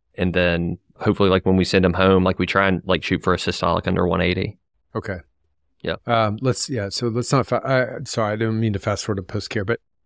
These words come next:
Speaker 2: I
Speaker 1: I
Speaker 2: was
Speaker 1: don't
Speaker 2: just
Speaker 1: mind.
Speaker 2: curious to know about
Speaker 1: Sure, sure.
Speaker 2: the, the, the blood pressure stuff. So,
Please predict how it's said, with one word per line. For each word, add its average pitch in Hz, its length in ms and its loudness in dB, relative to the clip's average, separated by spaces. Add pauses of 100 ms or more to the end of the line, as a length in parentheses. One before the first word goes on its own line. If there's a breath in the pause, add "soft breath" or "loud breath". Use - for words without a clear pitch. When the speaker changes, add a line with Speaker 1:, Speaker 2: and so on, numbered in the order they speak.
(120)
Speaker 2:
I - 40 2
Speaker 1:
I - 40 2
Speaker 2:
was 135 60 6
Speaker 1:
don't 151 40 4
Speaker 2:
just 113 80 4
Speaker 1:
mind. 120 80 2
Speaker 2:
curious 117 240 4
to 117 100 -4
know 107 460 -2
about 107 220 -4
Speaker 1:
Sure, 104 120 4
sure. 113 140 2
Speaker 2:
the, 104 220 -4 (260)
the, 117 360 -6 (260)
the 104 100 -8
blood 107 200 -2
pressure 101 200 -6
stuff. 110 240 -2
So, 139 300 4